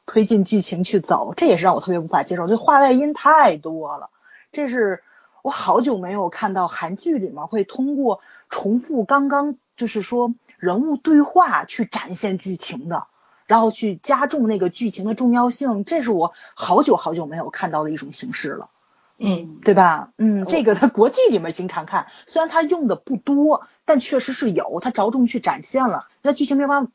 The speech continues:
Speaker 1: 没有办法往下推，所以它只能这样去走。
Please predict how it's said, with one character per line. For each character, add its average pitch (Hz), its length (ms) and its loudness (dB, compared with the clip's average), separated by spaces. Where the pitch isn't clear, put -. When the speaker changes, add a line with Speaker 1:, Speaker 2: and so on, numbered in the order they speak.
Speaker 1:
没 254 100 0
有 240 80 2
办 233 100 2
法 247 180 0
往 170 180 -4
下 - 100 0
推， 254 360 -2
所 254 120 2
以 220 60 6
它 247 120 2
只 226 120 -2
能 175 160 -2
这 240 60 0
样 220 100 0
去 190 60 -4
走。 151 180 -2